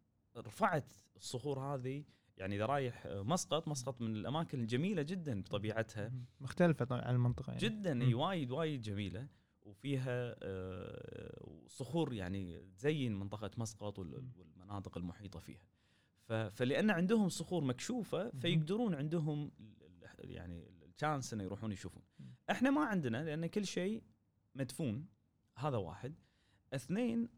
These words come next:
Speaker 1: أغلب المدة اللي كانت فيها منطقتنا، آه، خلال التاريخ الجيولوجي كانت تحت الماي.
Speaker 2: آه، أوكي.
Speaker 1: ف-، فهذا يعني إذا ب-، بنلقى شيء فراح نشوف أحافير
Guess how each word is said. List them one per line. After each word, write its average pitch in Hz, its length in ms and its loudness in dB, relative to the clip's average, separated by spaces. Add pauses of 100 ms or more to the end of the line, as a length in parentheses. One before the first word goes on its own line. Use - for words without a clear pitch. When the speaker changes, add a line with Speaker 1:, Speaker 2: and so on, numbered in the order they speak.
(140)
Speaker 1:
أغلب 254 320 4
المدة 165 500 2 (140)
اللي 101 260 -4
كانت 156 400 0
فيها 117 240 -2
منطقتنا، 101 720 -4 (540)
آه، 90 200 -20
خلال 110 360 -2
التاريخ 117 420 -2
الجيولوجي 147 580 -2 (240)
كانت 147 280 0
تحت 139 200 -8
الماي. 92 260 -2 (760)
Speaker 2:
آه، 143 380 6
أوكي. 127 300 -6 (360)
Speaker 1:
ف-، 113 340 2 (260)
فهذا 196 540 4
يعني 135 440 2
إذا 175 180 6
ب-، 175 180 2 (200)
بنلقى 170 300 2
شيء 165 260 0
فراح 139 240 -2
نشوف 151 280 -2
أحافير 170 560 0